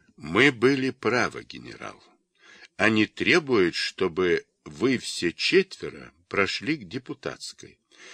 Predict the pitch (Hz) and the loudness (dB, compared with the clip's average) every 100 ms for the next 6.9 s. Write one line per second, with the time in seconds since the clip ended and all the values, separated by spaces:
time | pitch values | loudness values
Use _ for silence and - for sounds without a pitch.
0 | - - - 107 - 156 196 131 82 71 | -20 -10 -2 -2 2 2 4 2 -2 -6
1 | 65 - 107 110 107 107 170 196 - 113 | -8 0 2 4 6 4 2 -6 -2 -2
2 | 156 - 78 - - - 67 64 _ _ | -2 -6 -6 -6 -12 -14 -14 -18 _ _
3 | _ _ _ _ _ _ _ - 85 87 | _ _ _ _ _ _ _ -6 -2 -2
4 | 90 160 190 - - 104 80 - 73 71 | 2 2 2 0 -2 0 0 -2 -8 -6
5 | 76 - 69 64 - - _ _ _ _ | -8 -8 -10 -12 -18 -20 _ _ _ _
6 | _ _ _ - 107 101 80 64 | _ _ _ -6 -4 -2 -4 -8